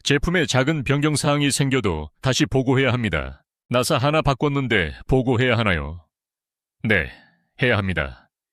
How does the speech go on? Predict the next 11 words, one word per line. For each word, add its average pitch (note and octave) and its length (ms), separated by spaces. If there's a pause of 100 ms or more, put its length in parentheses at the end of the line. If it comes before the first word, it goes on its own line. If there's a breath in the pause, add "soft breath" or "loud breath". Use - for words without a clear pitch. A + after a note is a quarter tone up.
(520)
이걸 D#3 260
변경 D#3 400
승인 E3 360
프로세스라고 C#3+ 720
하죠. D#2+ 440 (400)
이 B2 140
과정을 D3 440
소홀히 D3+ 360
했다가 G2 600 (240 loud breath)
나중에 B2+ 360
적발되면 C3 840